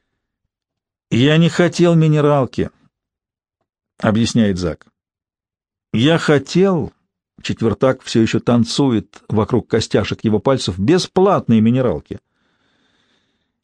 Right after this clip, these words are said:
И тут монета, замершая было между большим и указательным пальцами Зака, выстреливает через стол, попадая Джону Воссу прямо в лоб.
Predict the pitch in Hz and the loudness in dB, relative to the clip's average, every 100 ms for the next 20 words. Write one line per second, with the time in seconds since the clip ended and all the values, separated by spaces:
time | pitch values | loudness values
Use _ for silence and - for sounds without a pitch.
0 | _ _ - 120 170 156 180 175 147 143 | _ _ -2 -2 2 2 2 2 0 2
1 | 185 180 156 - 147 139 131 123 127 113 | 2 2 0 0 0 2 2 2 0 0
2 | 120 131 135 - 156 139 - 127 123 127 | 2 2 0 0 0 0 0 0 0 0
3 | 135 120 123 113 131 113 131 120 123 135 | 0 0 0 0 0 0 0 0 0 0
4 | 117 98 135 - 151 131 104 104 - 117 | 0 0 -2 0 0 2 0 -2 0 0
5 | 117 - - 190 175 127 120 123 131 104 | 0 -2 0 0 0 -2 0 2 0 0
6 | 127 123 127 - - 123 117 98 147 180 | 0 0 -2 -2 -2 0 0 0 0 -2